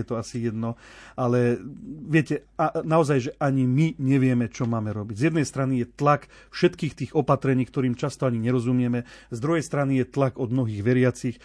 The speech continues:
Potom samozrejme, viete, ja som si tiež povedal, že ja mám byť ten, kto bude ľudí vyhadzovať z kostola. Ja, kňaz, ich mám posielať preč. No ale čo mám robiť, keď tu je tlak toho, že je daný nejaký limit,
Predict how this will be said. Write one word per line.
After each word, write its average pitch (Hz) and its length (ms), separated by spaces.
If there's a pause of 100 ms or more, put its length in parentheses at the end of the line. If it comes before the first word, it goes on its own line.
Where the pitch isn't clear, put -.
(240)
Potom 165 240
samozrejme, 139 640 (160)
viete, 147 160
ja 135 80
som 131 160
si 120 160
tiež 147 160
povedal, 127 320
že 117 160
ja 123 400
mám 143 160
byť 131 160
ten, 131 160
kto 127 160
bude 123 160
ľudí 120 240
vyhadzovať 120 400
z - 80
kostola. 123 480 (160)
Ja, 135 240
kňaz, 139 320
ich 127 80
mám 123 240
posielať 127 320 (140)
preč. 120 240 (320)
No 131 80
ale 131 80
čo 180 160
mám 180 160
robiť, 131 240
keď 131 160
tu 135 160
je 127 80
tlak 139 400
toho, 127 240
že 117 160 (160)
je 143 80
daný 135 320
nejaký 127 320
limit, 135 320